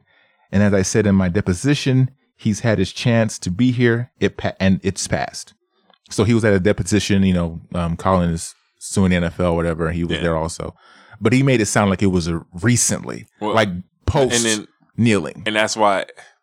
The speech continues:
Speaker 2: if I were a lawyer in that room, let's call myself Kaepernick's lawyer. When he said that, I'd probably say, uh, "Okay, so you wanna repeat that for the record?" Like, I'd be looking at the court reporter saying,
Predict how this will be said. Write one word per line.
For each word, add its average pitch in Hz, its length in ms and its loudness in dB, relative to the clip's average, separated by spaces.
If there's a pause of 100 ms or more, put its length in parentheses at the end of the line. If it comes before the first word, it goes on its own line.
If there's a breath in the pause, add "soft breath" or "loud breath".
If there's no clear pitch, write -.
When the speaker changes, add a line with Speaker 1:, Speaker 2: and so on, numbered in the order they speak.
(180)
Speaker 2:
if 117 160 0
I 147 160 2
were 151 160 2
a 120 40 0
lawyer 104 440 -2
in 92 60 -10
that 80 180 -10
room, 76 180 -12
let's 90 320 -6
call 104 200 -2
myself 95 420 -6
Kaepernick's 85 500 -10
lawyer. 65 420 -8 (540 soft breath)
When 120 180 -4
he 113 100 -4
said 143 280 -2
that, 117 180 -2
I'd 113 120 0
probably 117 220 0
say, 107 300 -4
uh, 85 380 -2 (480)
"Okay, 123 200 0
so 127 100 -4
you 123 100 -4
wanna 117 140 -4
repeat 101 400 -6
that 127 320 -4
for 139 100 -2
the 107 80 -6
record?" 143 420 -2 (360 soft breath)
Like, 104 160 -2
I'd 160 160 0
be 165 80 2
looking 165 280 0
at 147 100 0
the 143 80 -10
court 160 240 0
reporter 131 320 2
saying, 104 320 -4